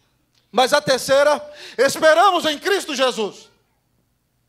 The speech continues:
Qual é a certeza do servo de Deus? Esperamos em Cristo Jesus. Versículo de número oito. Eu vou ler uma vez, a igreja também lerá.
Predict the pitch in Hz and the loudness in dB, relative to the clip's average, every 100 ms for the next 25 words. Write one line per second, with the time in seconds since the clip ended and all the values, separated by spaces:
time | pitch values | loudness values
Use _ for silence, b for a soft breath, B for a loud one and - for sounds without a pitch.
0 | _ b b b b b 294 320 311 294 | _ b b b b b 2 4 4 2
1 | - 302 - 330 359 311 269 - 302 302 | 0 -2 0 -2 -2 -4 -8 0 2 2
2 | 277 226 226 302 330 - - _ _ _ | -2 -8 0 0 0 -6 -20 _ _ _
3 | _ _ - 262 320 - 285 247 269 330 | _ _ -4 0 0 0 -2 0 0 0
4 | 349 - - B B B 285 285 302 330 | -4 -6 -18 B B B -8 -6 -6 -6
5 | 311 - 339 330 - _ 165 330 269 370 | -4 -2 -2 -2 -12 _ -2 0 0 -2
6 | 285 - - - - _ _ _ _ _ | -2 -8 -16 -18 -20 _ _ _ _ _
7 | _ - 214 214 233 247 240 247 247 254 | _ -8 -6 -6 -10 -12 -12 -10 -6 -2
8 | 247 190 - _ _ _ _ _ _ _ | -2 -4 -12 _ _ _ _ _ _ _
9 | _ _ _ - 185 214 226 220 214 202 | _ _ _ -10 -4 -2 -2 -2 -4 -6
10 | 190 190 185 180 175 170 170 160 165 151 | -6 -6 -10 -10 -12 -12 -14 -14 -12 -12
11 | 131 95 | -12 -16